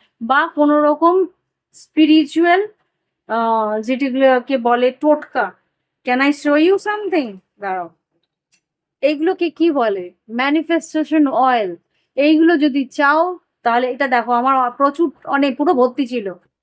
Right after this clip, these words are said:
I have manifested it। তো এটা ইউজ করে করে এতটা এসছে, কিন্তু আমি ইউজ করছি, আমার ম্যানিফেস্টেশন ওয়ার্ক করে এই জন্যে। আর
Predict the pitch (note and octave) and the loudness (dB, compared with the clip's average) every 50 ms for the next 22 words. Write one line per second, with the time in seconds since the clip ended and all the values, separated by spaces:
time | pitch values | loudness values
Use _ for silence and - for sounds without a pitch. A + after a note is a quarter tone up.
0 | _ _ - - B3 B3+ C#4+ C#4 B3+ B3+ A#3 A#3+ B3+ B3 - C4+ C4 - - B3 | _ _ -6 -4 -2 0 0 -2 -2 -2 -2 -4 -4 -4 -4 -6 -6 -6 -8 -10
1 | A#3 G#3+ A3 G3 - _ - A#3+ A#3+ A#3 - - A#3 A#3+ A#3 B3+ A#3+ A#3 A#3 A3+ | -8 -6 -6 -6 -6 _ -2 0 0 0 -2 -4 -6 -4 -2 -2 -2 -2 -4 -6
2 | A#3+ C4+ D4 D4+ D4 - - C#4+ C#4 C4+ C#4 C#4 C4 B3 B3+ B3 A#3 A#3 A3 G#3 | -4 -2 -2 -2 -2 -2 -4 -4 -4 -2 -4 -4 -4 -4 -6 -6 -6 -6 -6 -8
3 | G#3 - - - F#3+ F3+ _ _ _ _ _ _ _ - A#3+ A#3+ B3 A#3+ D4+ E4+ | -10 -12 -18 -18 -18 -20 _ _ _ _ _ _ _ -8 -6 -4 -4 -2 -2 -2
4 | F#4 F#4+ _ - - A3+ A#3 B3 B3+ B3+ C4 C4 B3 - - - A#3 G#3+ G#3+ - | -4 -4 _ -10 -8 -4 -2 0 0 2 0 0 -2 -4 -2 -2 -2 -2 -2 -6
5 | - - G#3 G3 _ _ _ - B3 C4+ D#4 E4+ E4+ D#4 C#4 C4 B3+ B3 B3+ B3 | -14 -14 -14 -16 _ _ _ -8 -2 2 2 4 4 4 2 0 -4 -6 -6 -6
6 | A3+ - - A#3 A3+ B3+ A#3 A3 G#3+ G#3+ G#3+ G#3+ G#3+ - - C4 C4+ D4 F4+ - | -6 -6 -10 -10 -10 -8 -10 -6 -4 -4 -4 -4 -6 -6 -2 -2 0 0 0 -4
7 | _ _ _ _ _ _ _ _ - A3+ A#3 B3 G#3+ G#3+ A3+ G#3 G3 F#3 D#3+ C#3+ | _ _ _ _ _ _ _ _ -6 -4 -4 -4 -4 -4 -8 -6 -6 -6 -8 -10
8 | - _ _ _ _ _ _ _ _ _ _ _ _ _ _ _ _ _ - _ | -14 _ _ _ _ _ _ _ _ _ _ _ _ _ _ _ _ _ -20 _
9 | _ - - G3 A3 C4 D#4 F#4 | _ -6 -4 -2 0 0 -2 -4